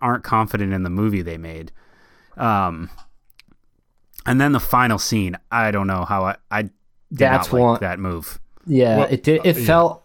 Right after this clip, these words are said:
Speaker 2: it felt off watching it. I wanna watch it again, but there's definitely felt, it felt wrong for some
Speaker 1: And
Speaker 2: reason.
Speaker 1: this was the thing. This was on the big picture. And again, it's this whole, like, justifying things that, like,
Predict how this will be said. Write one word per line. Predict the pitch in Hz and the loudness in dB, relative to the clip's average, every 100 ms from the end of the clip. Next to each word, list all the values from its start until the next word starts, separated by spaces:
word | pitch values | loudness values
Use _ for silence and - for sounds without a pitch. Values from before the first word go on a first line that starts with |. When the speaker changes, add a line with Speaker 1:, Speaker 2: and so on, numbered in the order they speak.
| - | -2
Speaker 2:
it | 160 | 0
felt | - 151 143 | 2 2 4
off | 120 113 113 - | 4 4 4 2
watching | 104 98 95 107 95 | 0 0 -2 -6 -4
it. | 92 - | -6 -4
I | 107 | -2
wanna | 110 123 | 0 2
watch | 110 107 104 | 2 2 0
it | 107 | -4
again, | 101 104 101 | -6 -2 -2
but | 101 95 | -4 -2
there's | 104 95 | -2 -2
definitely | - 113 104 98 | -2 -4 -2 -6
felt, | - 104 95 - _ _ _ _ _ _ - - - | -4 -2 -2 -4 _ _ _ _ _ _ -20 -20 -8
it | 139 131 | -6 -2
felt | - 185 127 | 2 2 4
wrong | 107 98 92 85 _ | 2 2 -2 -6 _
for | - | -2
some | 110 101 95 | 0 0 0
Speaker 1:
And | 143 | 0
Speaker 2:
reason. | 156 - 151 | -2 -2 -2
Speaker 1:
this | 175 - | 0 0
was | 196 | -2
the | 202 | -2
thing. | 190 160 156 127 | -2 -4 -4 -4
This | 143 - | -4 -2
was | 151 135 - | -4 -4 -6
on | 135 123 | -2 -2
the | 107 | 0
big | 113 98 | -2 -2
picture. | 113 - 110 | -4 -2 -4
And | 110 110 | -4 -4
again, | 104 107 | -4 -4
it's | 95 - | -6 -8
this | 110 | -10
whole, | - 156 160 | -6 -2 -2
like, | 165 123 | -2 -4
justifying | - 151 - 165 - 143 139 113 | -4 -4 -2 -6 -2 0 0 -2
things | - 123 120 | -4 -2 0
that, | 117 | -2
like, | 104 98 | -2 -4